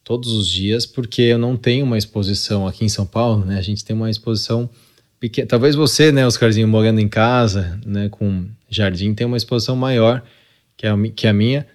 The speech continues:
Talvez não, certamente você <laughs> tem e precise de uma vitamina D, é, uma dose menor que a minha.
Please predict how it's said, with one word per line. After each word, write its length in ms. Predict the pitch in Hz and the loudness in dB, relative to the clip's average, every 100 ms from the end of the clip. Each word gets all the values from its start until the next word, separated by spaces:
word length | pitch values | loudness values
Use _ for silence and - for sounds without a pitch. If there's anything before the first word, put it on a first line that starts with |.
| - | -2
Talvez 380 | 143 160 190 123 | 0 4 4 4
não, 240 | 107 90 | 2 0
certamente 760 | - 165 175 147 117 117 139 120 | -2 0 0 2 4 2 2 -2
você 300 | 117 - 110 | -2 0 0
<laughs> 0 | |
tem 420 | - 107 139 156 _ - - - | 2 0 0 -6 _ -20 -16 -2
e 480 | 113 107 107 104 - _ | 2 4 4 2 -4 _
precise 380 | 131 117 139 120 | 0 2 4 4
de 80 | 127 | 4
uma 160 | 127 | 2
vitamina 500 | 113 117 120 120 113 | 2 -2 -2 0 0
D, 280 | 107 117 123 - _ _ _ - | 0 0 -2 -10 _ _ _ -8
é, 140 | 110 | -2
uma 160 | 110 107 | 0 4
dose 260 | 117 107 117 | 4 4 4
menor 320 | 110 113 107 | 2 2 2
que 100 | 120 | 2
a 60 | |
minha. 320 | 113 98 92 | 2 0 -2